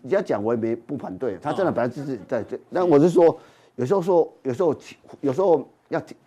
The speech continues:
Speaker 1: 市场上很多声音，包括那时候我，我们，我跟我社长也在讲这件事情，
Speaker 2: 嗯。
Speaker 1: 你不如把那市值够大的时候，
Speaker 2: 对。
Speaker 1: 我去诟病一些汽车用的啦，
Speaker 2: 嗯哼。
Speaker 1: 有的没的。
Speaker 2: 对。
Speaker 1: 那知道现在顺宇光学市值远远超过大立光吗？
Speaker 2: 嗯哼。
Speaker 1: 你可以理解这种事情吗？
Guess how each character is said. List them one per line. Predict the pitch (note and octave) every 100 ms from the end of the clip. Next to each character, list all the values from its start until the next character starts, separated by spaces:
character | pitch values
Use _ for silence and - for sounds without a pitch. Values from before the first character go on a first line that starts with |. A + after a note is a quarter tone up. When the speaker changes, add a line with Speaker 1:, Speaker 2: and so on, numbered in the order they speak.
| _ _
Speaker 1:
市 | - F#3
场 | A2+
上 | D#3
很 | B2 A#2
多 | B2
声 | C3
音， |
包 | D#3+
括 | D#3
那 | D#3+
时 | C#3+
候 | A#2
我， | A2 - _ _ _ _ -
我 | A#2+
们， | C3 -
我 | A2+
跟 | D3+
我 | C3+
社 | - C3
长 | C3+ F2+
也 | G2
在 | B2
讲 | G2+ F#2
这 |
件 | A2+
事 | G#2+ F#2
情， | F#2+ -
Speaker 2:
嗯。 | B2+ G#2+
Speaker 1:
你 |
不 | A2+ F#3
如 | C#3
把 | G#2
那 | A#2+
市 | A#2+ B2
值 | G2+
够 | C3
大 | A#2 A#2
的 | E2+
时 | F#2+
候， | D#2 _ _ _ _
Speaker 2:
对。 | G#2+ F#2+ _ -
Speaker 1:
我 | G#2+
去 | E3+
诟 | F3 D#3
病 | C#3
一 | C3
些 | C3
汽 | - -
车 | C3+ - D#3
用 | E3 D3
的 | B2
啦， | A#2+ B2 B2
Speaker 2:
嗯 | C#3+
哼。 | C3
Speaker 1:
有 | C3+
的 | A#2+
没 | A2 A2+
的。 | A#2 - _ -
Speaker 2:
对。 | C3
Speaker 1:
那 | D#3
知 | D#3+
道 | D#3+ G#2
现 | -
在 | C#3+
顺 | F#3
宇 | C#3
光 | D3+ D3+
学 | B2+
市 | - A#2+
值 | A#2+ -
远 | C#3 D3
远 | G#2+
超 | C3
过 | B2 B2
大 | B2
立 | A2+
光 | A#2 G#2+
吗？ | G2+ - A2+
Speaker 2:
嗯 | A#2
哼。 | B2+ B2+ _ _ -
Speaker 1:
你 | F3+
可 | G3
以 |
理 | D#3 F#3+
解 | F3
这 | C#3+
种 | -
事 | E3+ C#3
情 | B2+
吗？ | C3 A#2